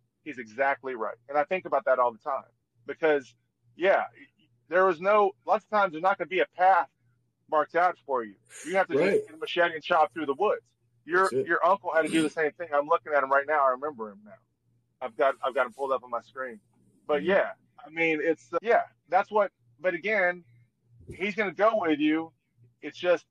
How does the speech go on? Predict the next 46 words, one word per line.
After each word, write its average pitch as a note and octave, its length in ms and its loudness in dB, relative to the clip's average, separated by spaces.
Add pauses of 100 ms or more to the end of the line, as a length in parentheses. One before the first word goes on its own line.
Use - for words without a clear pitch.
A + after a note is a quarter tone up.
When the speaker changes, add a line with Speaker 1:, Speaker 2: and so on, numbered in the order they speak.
(100)
Speaker 1:
he's E3+ 160 -10
not F#3 180 2
gonna E3 100 -4
make C#3+ 160 -4
it C3+ 80 -10
easy E3+ 340 -10
for G#2 200 -14
you. G#2+ 160 -14
And, D3+ 200 -8
and, D#3 240 -4
and E3 120 -12
you E3+ 80 -14
shouldn't D#3+ 220 -10
even D3 120 -6
ask D#3 300 -2
for A2+ 80 -20
that. F#2+ 180 -12 (640)
At C#3 100 -6
least D3+ 220 -4 (420)
that's D3 180 -4
been C#3+ 100 -4
my B2 160 2
experience. - 340 -14 (840)
Speaker 2:
Now, F#2+ 160 -10
I've A#2 80 -6
been A2 140 -2
doing G2+ 220 4
all G2+ 160 2
the F2 120 -10
questions. F2+ 380 -6
I, G2+ 140 -10 (120)
I G2+ 100 -12 (120)
answered F#2+ 260 -10
all F#2+ 120 -4
the - 40 -20
questions. F2+ 380 -6
Is, F#2+ 400 -8
is F#2+ 60 -8
there G#2+ 260 0 (640)
stuff A#2+ 280 0
that, A2 280 2
that, G2+ 300 0
or F2+ 300 -4 (1080)
things G#2+ 300 0
you A2+ 80 0
wanna, G#2+ 300 2